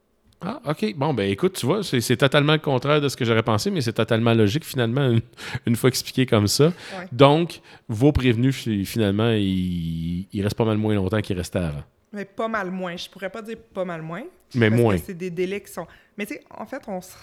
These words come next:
Speaker 2: rend pas vraiment compte de la durée qui reste, euh, avec nous. Ils sont là, puis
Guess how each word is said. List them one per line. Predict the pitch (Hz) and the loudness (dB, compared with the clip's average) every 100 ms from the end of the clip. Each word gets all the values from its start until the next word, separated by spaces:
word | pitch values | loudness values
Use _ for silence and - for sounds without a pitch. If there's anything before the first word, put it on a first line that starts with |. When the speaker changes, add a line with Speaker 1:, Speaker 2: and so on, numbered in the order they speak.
| - | -18
Speaker 2:
rend | 190 185 | -16 -14
pas | 247 | -16
vraiment | - - 208 165 | -16 -10 -10 -10
compte | - 208 202 | -14 -14 -14
de | 180 180 | -12 -10
la | 175 | -10
durée | 165 170 196 | -10 -12 -14
qui | _ 170 | _ -18
reste, | 185 - - | -16 -18 -18
euh, | 156 165 156 _ - | -16 -16 -20 _ -14
avec | 170 170 | -12 -12
nous. | 190 202 202 | -12 -10 -12
Ils | |
sont | - 180 180 | -10 -8 -6
là, | 185 208 | -6 -10
puis | 202 180 170 170 | -14 -16 -14 -14